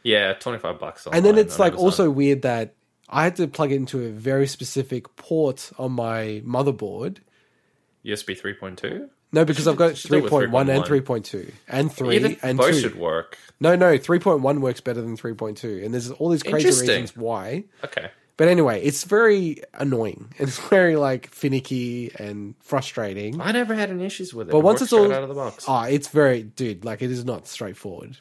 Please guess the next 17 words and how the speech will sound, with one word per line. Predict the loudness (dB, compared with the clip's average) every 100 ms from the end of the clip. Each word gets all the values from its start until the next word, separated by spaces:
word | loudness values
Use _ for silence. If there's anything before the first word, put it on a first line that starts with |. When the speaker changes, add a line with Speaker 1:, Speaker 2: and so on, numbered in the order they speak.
| 0
Speaker 2:
But | 2 2 0
Speaker 1:
Okay. | -12 -12 -10 0
Speaker 2:
anyway, | 6 6 6
get | 2
it | 2 4
all | 2
set | 2
up, | -2 -4
fine. | -4 -4 -4 -12 _ _ _ _ _ -4
But | -2 0
this, | -2 -4 _ -4
this | -4 -4 -10 -6
update, | -6 -4 -8 -4
and | -2 2
there | 4
are | 4 2 0
back, | -2 -4